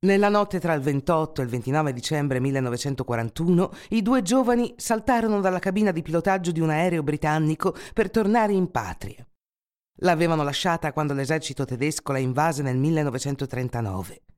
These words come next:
Per mesi, con l'aiuto della popolazione locale, prepararono l'attacco che sarebbe costato la vita al leader nazista Reinhard Heydrich.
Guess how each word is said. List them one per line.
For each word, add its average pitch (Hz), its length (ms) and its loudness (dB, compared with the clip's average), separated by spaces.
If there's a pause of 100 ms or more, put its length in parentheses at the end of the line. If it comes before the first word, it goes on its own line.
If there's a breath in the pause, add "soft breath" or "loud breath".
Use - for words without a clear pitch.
(480)
Per 135 200 0
mesi, 135 440 0
con 113 140 -4
l'aiuto 135 340 0
della 107 200 -2
popolazione 110 600 -4
locale, 160 500 -2 (220 loud breath)
prepararono 220 640 0
l'attacco 196 440 -4
che 165 120 -8
sarebbe 175 280 -2
costato 175 380 -4
la 151 100 0
vita 180 300 -2
al 143 120 -2
leader 160 320 0
nazista 190 680 -4 (220 loud breath)
Reinhard 196 560 0
Heydrich. - 720 -4